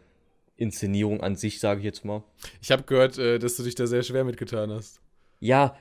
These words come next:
Speaker 1: äh, äh, das ist genau das, was ich grad meinte, das Schlachtfeld. Ich, ich war irgendwie
Speaker 2: <laughs>
Speaker 1: verwirrt, was da abging. Wir, wir hatten erst, er hat gewonnen, ist bis Henry vorgedrungen. Henry hat dann gesagt, „Jo, ähm, äh, ich will aber nicht, dass das Blutvergießen ist.“ Er geht zurück,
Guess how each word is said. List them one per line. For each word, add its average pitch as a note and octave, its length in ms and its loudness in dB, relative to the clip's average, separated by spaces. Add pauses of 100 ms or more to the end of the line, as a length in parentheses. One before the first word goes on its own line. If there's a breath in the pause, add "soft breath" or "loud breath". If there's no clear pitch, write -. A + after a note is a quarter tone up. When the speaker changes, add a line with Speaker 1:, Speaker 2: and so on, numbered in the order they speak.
Speaker 1:
äh, C#3 80 2
äh, C#3+ 380 -2
das D3+ 160 8
ist D#3+ 120 0
genau D#3 200 10
das, D3 140 8
was D3 120 2
ich - 80 -12
grad B2 160 4
meinte, C3+ 240 4
das A2+ 180 4
Schlachtfeld. B2 540 2
Ich, - 180 -6 (160)
ich - 160 0
war C3+ 140 10
irgendwie D#3 180 8
Speaker 2:
<laughs> - 0 -
Speaker 1:
verwirrt, D#3 500 6
was C#3+ 140 6
da C3+ 140 10
abging. B2 320 4 (260 loud breath)
Wir, B2 220 2
wir B2 120 6
hatten D3+ 220 4
erst, C#3 300 4
er C3+ 100 6
hat C#3+ 140 2
gewonnen, C3+ 420 4 (280 soft breath)
ist C3+ 180 2
bis F3 180 4
Henry E3+ 260 10
vorgedrungen. F#3+ 500 6 (200)
Henry D3 200 8
hat D3+ 80 8
dann D3 80 4
gesagt, C3+ 260 2 (460 soft breath)
„Jo, D#3 320 6
ähm, G#2 500 8 (560)
äh, B2 220 6
ich A#2+ 200 2
will D#3+ 160 12
aber D3+ 200 12
nicht, C#3 200 4
dass - 300 2
das A#2 360 0
Blutvergießen C3 680 2
ist.“ G#2+ 180 2 (120 soft breath)
Er A#2+ 80 4
geht A#2+ 220 4
zurück, B2 360 0